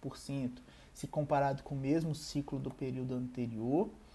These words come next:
Ainda em destaque temos a C V C, que pode levantar até quatrocentos e oitenta milhões de reais em oferta subsequente de ações. O preço da ação foi fixado em dezenove reais e doze centavos.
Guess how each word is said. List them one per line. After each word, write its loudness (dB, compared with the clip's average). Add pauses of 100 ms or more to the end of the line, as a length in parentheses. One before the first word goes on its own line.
(240)
Ainda 6
em 4
destaque 6
temos 0
a 2
C -2
V 2
C, 2 (280)
que -10
pode 10
levantar 6
até 0
quatrocentos -2
e 0
oitenta -4
milhões 2
de -2
reais 4
em -2
oferta -2
subsequente -4
de 0
ações. -4 (460)
O -18
preço 4
da 6
ação 0
foi -2
fixado 2
em 2
dezenove 4 (760)
reais 0
e 0
doze 0
centavos. 4